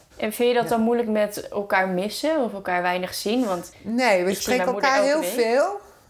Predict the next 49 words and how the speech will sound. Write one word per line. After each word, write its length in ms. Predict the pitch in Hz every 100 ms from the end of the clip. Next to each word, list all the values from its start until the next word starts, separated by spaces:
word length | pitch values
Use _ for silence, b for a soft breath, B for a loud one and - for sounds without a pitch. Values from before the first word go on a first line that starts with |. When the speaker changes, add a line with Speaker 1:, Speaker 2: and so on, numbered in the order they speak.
| - -
Speaker 2:
En 520 | 214 226 214 208 202 -
ja, 120 | 240
dat 180 | 226 202
went 500 | 160 151 208 311 294
ook. 520 | 320 294 - - - - -
Ik, 120 | 214
ik 140 | 214 202
zou 220 | 220 202
deze 360 | 202 190 190
winter, 600 | 185 220 226 220 196 185 - -
eh, 160 | - 175
met 220 | 196 190
mijn 360 | 190 185 180 -
oudste 340 | 185 226 247
zoon, 260 | 233 208 180
die 140 | 190
dus 240 | 170 165 -
in 140 | -
Californië 560 | 190 185 180 220 233 208
woont, 240 | 185 170
zouden 260 | 175 180 170
we 180 | 175 170 180 B B B
Mexico 560 | - 185 226 - 247 247
doorbrengen. 800 | 233 233 226 214 220 226 294 320 -
Nou, 180 | 185
dat 100 | 156
ging 160 | 160 180
niet 160 | 175 151
door, 160 | 202
dat 160 | 208 -
vond 180 | 208 196
ik 40 |
heel 160 | 202 -
erg. 540 | 165 208 285 - - B B B _ -
En, 580 | 190 196 190 185 180 160
en 220 | 185 180
op 200 | 151 -
dat 180 | 190 190
soort 180 | 233 233
momenten 840 | 233 226 220 214 208 202 196 -
ging 180 | - 185
ik 100 | 180
opeens 320 | - 190 180
ook 140 | 175 180
rekenen. 480 | 175 202 233 170
Ik 120 | 143 139
dacht, 180 | 139
"Mijn 200 | 143 123 120
god, 380 | - 151 -